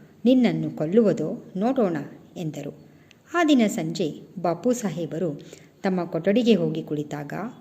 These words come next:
ಒಂದು ಸರ್ಪವನ್ನು ಕಂಡರು. ಅವರ ಜವಾನನು ಅದನ್ನು ಹೊಡೆಯಲು ಕೈ ಎತ್ತಿದನು. ಬಾಪು ಸಾಹೇಬರು ಒಂದು ದೊಡ್ಡ ಕೋಲನ್ನು ತರಲು ಹೇಳಿದರು.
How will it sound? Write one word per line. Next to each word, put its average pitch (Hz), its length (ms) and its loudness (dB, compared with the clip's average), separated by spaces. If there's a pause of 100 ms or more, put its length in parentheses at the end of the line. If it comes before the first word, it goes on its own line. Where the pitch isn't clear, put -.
(160)
ಒಂದು 170 260 -2
ಸರ್ಪವನ್ನು 175 680 -2
ಕಂಡರು. - 500 -10 (680)
ಅವರ 165 260 0 (440)
ಜವಾನನು 170 720 -2
ಅದನ್ನು 156 540 -6 (480)
ಹೊಡೆಯಲು 180 560 4
ಕೈ 170 140 -2
ಎತ್ತಿದನು. 156 580 -8 (540)
ಬಾಪು 165 300 0
ಸಾಹೇಬರು 170 800 -2 (300)
ಒಂದು 180 300 2
ದೊಡ್ಡ 208 240 4 (160)
ಕೋಲನ್ನು 170 380 0
ತರಲು 151 320 -6 (140)
ಹೇಳಿದರು. 190 480 2